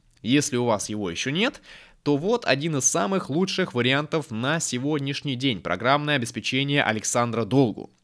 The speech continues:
Ссылочку на этот сайт вы видите чуть-чуть выше, по-моему, данной кнопочки с данным аудиосообщением. Вот, в общем, ссылочку вы видите. В общем, смотрим данное видео и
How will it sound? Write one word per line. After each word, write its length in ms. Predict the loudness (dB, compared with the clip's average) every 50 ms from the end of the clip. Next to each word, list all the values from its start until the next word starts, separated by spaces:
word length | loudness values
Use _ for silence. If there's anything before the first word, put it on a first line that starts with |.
| -16 -10
Ссылочку 580 | -6 -2 -2 0 2 2 2 0 0 -2 0
на 100 | 0 2
этот 200 | 0 0 0 -2
сайт 320 | -2 0 2 2 0 0 0
вы 120 | -2 -4
видите 580 | -2 -2 -2 -2 -2 -2 2 2 2 2 2 -2 -8 -20 -20 -20 -20 -20 -20 _ _ _
чуть-чуть 680 | -6 -4 -4 -2 -4 -4 -6 -8 -6 -6 -6 -6 -6
выше, 360 | -4 0 0 0 0 0 -4 -6
по-моему, 500 | -6 -6 -6 -4 -4 -2 -2 -2 -4 -4
данной 360 | -2 -4 -4 -4 -4 -6 -8
кнопочки 500 | -8 -8 -6 -6 -6 -6 -8 -6 -6 -6
с 100 | -6 -4
данным 380 | -4 -4 -4 -4 -4 -6 -6
аудиосообщением. 720 | -8 -8 -10 -10 -12 -12 -12 -12 -12 -10 -12 -12 -14 -16 -18 -20 _ _ _ -10
Вот, 220 | -8 -8 -6 -6
в 20 | -8
общем, 240 | -8 -8 -8 -8 -8
ссылочку 480 | -4 -2 -2 0 -2 -2 -4 -4 -2
вы 140 | -2 0 0
видите. 400 | 0 -2 -4 -4 -6 -10 -14 -14 -18 _ _ _ _ _ _ -20 -20 -20 -20 -20 -20 -20 -20 -20 -20 -20 -20 -20 -20 -20 _ _ _ _ 2
В 40 | 2
общем, 280 | 4 4 2 0 0
смотрим 520 | 0 2 4 6 6 6 6 4 2 2 4
данное 400 | 4 4 4 4 2 2 0 2
видео 480 | 0 0 0 2 2 2 2 0 -2 -4 -8 -12 _
и 520 | -8 -6 -4 -2 -2 -2 -2 -2 -2 -2